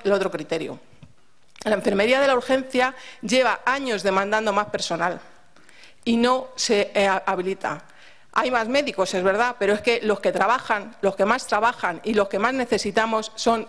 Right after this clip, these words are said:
tanto al personal sanitario, médico, pero también al no, al no médico, al no facultativo. Te-, necesitamos auxiliares de enfermería y enfermería para esa urgencia. Efectivamente, el cierre de camas ahora mismo está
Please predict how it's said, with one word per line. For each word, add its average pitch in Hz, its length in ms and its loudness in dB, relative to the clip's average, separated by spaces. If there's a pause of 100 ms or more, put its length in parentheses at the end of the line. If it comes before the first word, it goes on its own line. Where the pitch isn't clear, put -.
(160)
tanto 190 240 2
al 185 100 -2
personal 196 380 0
sanitario, 220 640 -2 (320)
médico, 220 500 2
pero 180 140 0
también 196 400 0
al 190 120 0
no, 214 240 0
al 196 160 -2
no 214 60 0
médico, 247 420 0
al 190 140 0
no 208 100 2
facultativo. 208 760 0 (560)
Te-, 202 100 0
necesitamos 208 640 2
auxiliares 226 400 2
de 254 80 2
enfermería 214 680 0
y 196 100 -2
enfermería 185 540 2
para 202 180 -2
esa 180 180 -4
urgencia. 151 480 -8 (520)
Efectivamente, 262 1000 0 (580)
el 208 140 -2
cierre 240 260 2
de 233 140 0
camas 240 320 0
ahora 220 160 2
mismo 220 480 -4 (400)
está 233 440 0